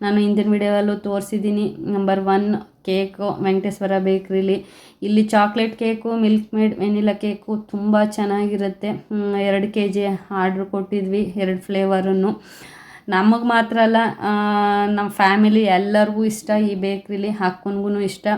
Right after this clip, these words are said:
ಅದರಿಂದ ಎರಡು ಕೆ ಜಿನೂ ಎರಡು ಫ್ಲೇವರನ್ನು ನಾವು ತಗೊಂಡು ಹೋಗ್ತಾ ಇದ್ದೀವಿ.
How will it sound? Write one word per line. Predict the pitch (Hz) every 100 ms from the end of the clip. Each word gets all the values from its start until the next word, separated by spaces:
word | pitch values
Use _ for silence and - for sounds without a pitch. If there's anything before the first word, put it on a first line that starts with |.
| 214 - - 190
ಅದರಿಂದ | 190 202 208 214 220 - - _
ಎರಡು | 190 196 214
ಕೆ | - 214
ಜಿನೂ | 220 226 233
ಎರಡು | 226 220 202
ಫ್ಲೇವರನ್ನು | 214 214 214 214 214 214
ನಾವು | 208 208 214 - -
ತಗೊಂಡು | 196 202 202 202
ಹೋಗ್ತಾ | 185 202 208 -
ಇದ್ದೀವಿ. | 190 196 202 214 214